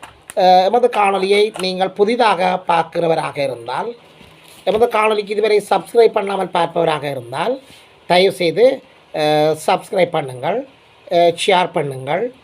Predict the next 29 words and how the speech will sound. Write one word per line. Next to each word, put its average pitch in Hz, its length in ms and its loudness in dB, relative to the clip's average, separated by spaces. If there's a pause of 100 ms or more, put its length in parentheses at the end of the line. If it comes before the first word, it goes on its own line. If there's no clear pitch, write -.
லைக் 185 400 2
பண்ணுங்கள், 147 600 -4 (520)
ஆ, 180 220 2
கமெண்ட்ஸ் 208 340 -4
பண்ணுங்கள். 202 400 0
அருகில் 202 460 -2
இருக்கிற 185 340 -2
பெல் 175 200 -2
ஐகானை 185 600 -4 (360)
கிளிக் 170 260 -2
பண்ணி 156 500 -4 (480)
உங்களுக்குரிய 214 460 2
நோட்டிஃபிகேஷனை 185 680 0
பெற்றுக்கொள்ளுங்கள். 160 840 -4
அருகில் 170 300 2
இருக்கிற 202 360 2
பெல் 196 200 2
ஐகானை 196 500 -2
கிளிக் 185 300 0
பண்ணுகின்ற 190 420 0
போது 170 220 -2
தான் 151 280 -6
நாங்கள் 190 260 -6
போடுகின்ற 220 380 0
காணொளிகள் 214 540 0
உங்களுக்கு 196 380 0
உடனுக்குடன் 226 460 0
கிடைக்கக்கூடியவராக 185 1080 -2
இருக்கும். - 380 -10